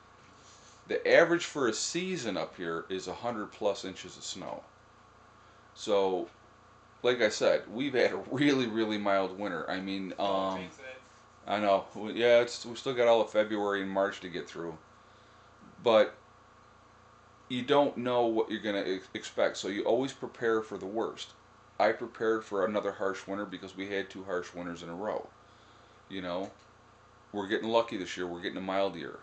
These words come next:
Speaker 1: And, you know, it's been a blessing to be able to continue to do what we've been doing up here, you know, and not having three foot of snow on the ground.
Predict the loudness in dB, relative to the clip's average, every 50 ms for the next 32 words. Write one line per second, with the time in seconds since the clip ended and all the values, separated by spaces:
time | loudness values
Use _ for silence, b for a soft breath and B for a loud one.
0 | -20 -20 -18 -12 -8 -8 -6 -6 -6 -6 -8 -8 -8 -8 -6 -6 -4 -2 -2 -2
1 | -4 -4 -4 -4 -4 -4 -4 0 2 4 4 2 0 -4 -6 -6 -8 -10 -12 -12
2 | -10 -6 -4 -4 -4 -4 -6 -8 -10 -10 -8 -10 -12 -10 -8 -6 -6 -4 -6 -6
3 | -8 -6 -6 -4 -4 -4 -4 -6 -8 -10 -10 -10 -10 -6 -2 -2 0 0 0 -2
4 | -2 -4 -2 -2 -2 -2 -2 -6 -4 -2 -2 0 -2 -4 -6 B B B B B
5 | B B B B B B -6 -4 -2 0 0 0 -2 -2 -2 0 0 0 0 0
6 | 2 2 2 2 0 -4 -8 -8 -6 -6 -6 -6 -6 -6 -4 -4 -4 -4 -6 -6
7 | -4 -4 -4 -4 -4 -6 -6 -4 -4 -4 -4 -8